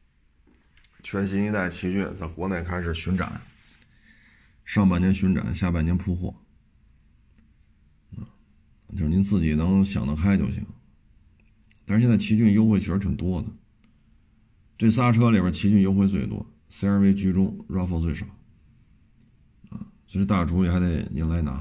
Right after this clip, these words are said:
啊。奇骏呢，就是款型太老了，我第一次开应该是一四年吧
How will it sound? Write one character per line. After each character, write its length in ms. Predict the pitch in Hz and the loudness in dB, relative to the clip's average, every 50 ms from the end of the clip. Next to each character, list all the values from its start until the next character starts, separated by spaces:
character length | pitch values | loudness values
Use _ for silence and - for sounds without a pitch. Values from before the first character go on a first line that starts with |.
| - - _ _ _ _ _ _ _ | -10 -12 _ _ _ _ _ _ _
啊。 100 | - - - - _ _ _ _ _ _ _ _ _ _ _ _ _ _ _ _ _ | -20 -20 -20 -20 _ _ _ _ _ _ _ _ _ _ _ _ _ _ _ _ _
奇 300 | - - - - 101 123 | -18 -12 -6 -4 -2 0
骏 260 | 147 175 170 151 131 120 | 0 0 2 2 4 4
呢， 580 | 113 110 104 101 98 95 92 90 87 87 78 - - - | 6 6 6 4 4 4 2 2 0 -2 -2 -4 -6 -6
就 160 | - 92 92 | -6 -6 -6
是 840 | 90 92 95 85 85 80 76 73 69 62 53 50 50 - - - - - - _ _ _ _ _ _ _ _ _ _ _ _ _ _ _ _ _ _ - - | -4 -4 -2 -2 0 0 0 -2 -2 -4 -4 -6 -8 -8 -10 -12 -14 -18 -20 _ _ _ _ _ _ _ _ _ _ _ _ _ _ _ _ _ _ -20 -20
款 220 | - - - 87 87 | -10 -6 -2 0 0
型 140 | 95 101 107 | 2 2 2
太 160 | 107 107 90 | 2 2 0
老 200 | 78 65 50 50 | -2 -4 -6 -8
了， 140 | 57 - - | -8 -10 -10
我 180 | - 73 82 85 | -8 -8 -6 -6
第 180 | 82 - 117 120 | -4 0 0 0
一 80 | 139 | 2
次 140 | 135 120 101 | 2 2 0
开 300 | 95 - 107 113 113 117 | 0 0 0 0 2 2
应 100 | 113 113 | 2 2
该 100 | 123 123 | 4 4
是 140 | 107 95 98 | 4 4 4
一 140 | 107 120 123 | 2 2 0
四 360 | 120 - - - - - - | 0 -4 -6 -6 -6 -4 -4
年 120 | 78 - - - - - | -4 -4 -6 -10 -12 -14
吧 240 | - - - 113 117 | -14 -16 -16 -18 -20